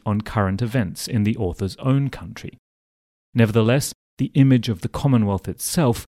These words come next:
was presumably already recognizable to his readers. The work begins with a series of stereotypes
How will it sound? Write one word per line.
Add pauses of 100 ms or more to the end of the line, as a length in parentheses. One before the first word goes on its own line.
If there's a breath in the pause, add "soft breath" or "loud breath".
(100)
was
presumably (200)
already
recognizable (180)
to
his
readers. (1200)
The
work
begins
with
a
series
of
stereotypes